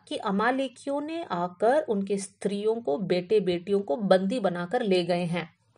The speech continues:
और इसलिए दाऊद और दाऊद के साथ के लोग बहुत शोकित हैं। और इतना ही नहीं, दाऊद के जीवन में एक और बड़ा संकट, और वो ये है कि दाऊद के साथ के लोग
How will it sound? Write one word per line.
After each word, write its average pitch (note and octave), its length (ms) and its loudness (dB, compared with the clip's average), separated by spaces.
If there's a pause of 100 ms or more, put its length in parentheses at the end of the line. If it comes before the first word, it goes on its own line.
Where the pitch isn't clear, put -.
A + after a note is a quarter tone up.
(680)
और C#4 120 8
इसलिए C4+ 320 4
दाऊद G#3+ 540 6
और G#3 160 2
दाऊद F#3+ 300 2
के A3+ 120 -4
साथ F3 240 -2 (100)
के F#3+ 80 0
लोग F3+ 380 -2 (140)
बहुत B3+ 360 -2
शोकित - 680 -6
हैं। E3+ 280 -2 (1120)
और C4 120 6
इतना C#4+ 280 -2
ही F4+ 160 0
नहीं, D4+ 300 -2
दाऊद A3+ 400 2 (420)
के D#4 140 -4
जीवन C#4 300 -2
में D#4+ 120 -6
एक - 200 -8
और D4 260 10
बड़ा C4 260 8
संकट, F3 520 -2 (100)
और F#3+ 120 2
वो A3+ 180 4
ये A3+ 200 4
है G#3 160 -2
कि A3+ 140 -8
दाऊद G3 400 0
के C4 140 -4
साथ B3 400 -2
के C4+ 160 -2
लोग E3+ 380 0